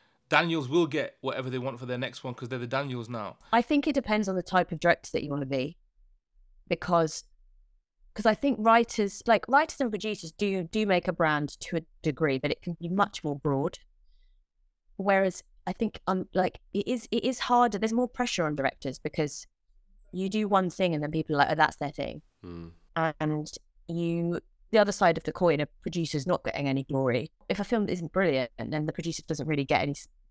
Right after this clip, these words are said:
Speaker 2: you know, blame either. Whereas if you're the director and a film isn't good or perceived as good, it's, it is much harder to make more. A lot of those film directors, I think, have been really canny. Like, even if you look at Ari Aster's shorts,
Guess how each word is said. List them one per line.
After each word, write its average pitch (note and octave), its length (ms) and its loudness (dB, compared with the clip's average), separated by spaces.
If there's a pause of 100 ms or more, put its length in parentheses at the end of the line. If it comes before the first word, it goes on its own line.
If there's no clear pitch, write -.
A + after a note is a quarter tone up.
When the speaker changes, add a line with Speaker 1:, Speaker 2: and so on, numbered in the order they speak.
(140)
Speaker 2:
you D3+ 80 0
know, C#3 100 0
blame D3 280 4
either. D#3 280 2 (920)
Whereas F3+ 380 4
if E3+ 160 -6
you're E3+ 120 2
the D#3+ 60 -2
director E3 760 -2 (320)
and E3 100 -2
a D#3+ 40 0
film D#3+ 280 0
isn't D3+ 260 -6
good - 320 2 (220)
or D#3 100 -8
perceived E3+ 380 -2
as C3+ 100 -6
good, C3 240 0 (220)
it's, - 320 -2 (760)
it F3+ 120 2
is F#3 180 0
much D#3+ 200 -4
harder F3 320 2
to E3 140 -6
make D3 200 -2 (200)
more. D#3+ 340 -4 (100)
A A3 40 0
lot C4 120 6
of C4 140 -2
those A#3+ 340 4 (420)
film A#3 240 4
directors, D#3 680 -4 (100)
I F3 80 0
think, G3+ 220 -4
have - 280 -2
been F#3 140 0
really E3 200 0
canny. D#3 520 -2 (260)
Like, G#3+ 160 -2
even A3+ 200 2
if - 140 2
you G#3 80 0
look G3 200 -2
at F#3+ 60 4
Ari F3+ 260 6
Aster's E3 260 -6
shorts, - 640 -6